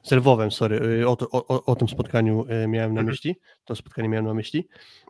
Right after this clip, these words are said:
Speaker 1: no to to spotkanie może tak naprawdę pójść w każdą stronę dla mnie, czyli nie zdziwi mnie trzy punkty dla, y, dla Skry, no bo Lwów, tak jak też powiedziałeś, to jest ekipa rozchwiana, zresztą dlatego z tą Nysą pomyliłem, bo tych, Nysa przegrała chociażby z rezerwami Resowi,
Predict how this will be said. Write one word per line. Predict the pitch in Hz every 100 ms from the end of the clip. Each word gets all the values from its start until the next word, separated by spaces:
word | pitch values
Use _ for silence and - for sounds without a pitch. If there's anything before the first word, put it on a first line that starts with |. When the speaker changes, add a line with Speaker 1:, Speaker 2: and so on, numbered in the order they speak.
| _
Speaker 1:
no | -
to | 120
to | -
spotkanie | - 127 127 123
może | 120 120
tak | 117
naprawdę | 120 120 113
pójść | 120 120
w | -
każdą | 120 113
stronę | 110 - 196 120
dla | 117
mnie, | 123
czyli | 135 113 113 113 117 -
nie | 147 123 120
zdziwi | 117 117
mnie | 117 117
trzy | 113 -
punkty | 113 117 113
dla, | 117 113 110 - - - _ _
y, | - 123 113 113 113 113 113 113 -
dla | 117
Skry, | - 139 185 - _ _ _ -
no |
bo | 123
Lwów, | 127 120 147
tak | 131
jak | 120 -
też | -
powiedziałeś, | 131 120 123 123 117
to | 123
jest | 113
ekipa | 110 - 117
rozchwiana, | 120 - 202 185
zresztą | 165 147 143 - - 117
dlatego | 120 120 117
z | -
tą | 113
Nysą | 117 127
pomyliłem, | - 120 113 123 117
bo | 117 - _
tych, | 131 - - _ - -
Nysa | 131 127 -
przegrała | - 120 123 120
chociażby | 117 117
z | 120
rezerwami | 127 120 123 123 127
Resowi, | 131 123 107